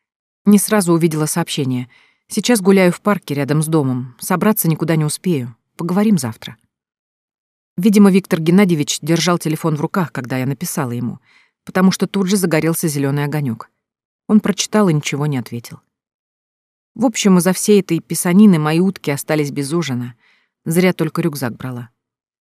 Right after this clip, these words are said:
Я шла по дорожкам, не торопясь и ни о чём конкретно не думая. Специально воткнула наушники, чтобы музыка заглушала мысли.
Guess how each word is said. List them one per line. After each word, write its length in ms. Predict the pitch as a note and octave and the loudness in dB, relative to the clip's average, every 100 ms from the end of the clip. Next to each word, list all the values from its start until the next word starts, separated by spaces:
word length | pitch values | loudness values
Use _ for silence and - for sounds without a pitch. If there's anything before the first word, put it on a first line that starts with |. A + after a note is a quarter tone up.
| _ _ _ _ | _ _ _ _
Я 180 | G3 A3+ | 2 2
шла 180 | - G#3+ | 2 0
по 100 | - | 0
дорожкам, 460 | E3+ F3+ A3 - D3+ | 0 2 0 0 -4
не 100 | D3 | -2
торопясь 520 | D#3 D#3 G#3 G3 - | -4 0 0 0 -4
и 40 | |
ни 100 | C#3+ | -2
о 100 | D3+ | -2
чём 200 | - F3+ | 0 0
конкретно 480 | D#3+ D3+ - D3+ D3+ | 0 -2 -2 -4 -2
не 140 | D3 | -2
думая. 400 | D3 E3+ B2 A#2+ - _ _ _ _ - | 0 -2 -2 -6 -12 _ _ _ _ -8
Специально 520 | - G#3+ A#3 F#3 D3+ | -4 -2 2 2 2
воткнула 440 | D3 - D#3+ C#3+ | -2 -4 -2 0
наушники, 500 | C#3+ E3+ F#3+ D3+ C3 | 0 0 -2 -4 -8
чтобы 280 | C3 D3+ C#3+ | -8 -6 0
музыка 380 | D#3+ F3+ D#3+ C#3 | 2 2 -2 -6
заглушала 560 | C3+ C3 C3+ - C#3 | -6 -6 -6 -4 -4
мысли. 400 | D#3 C3+ - C#3 | -4 -6 -10 -18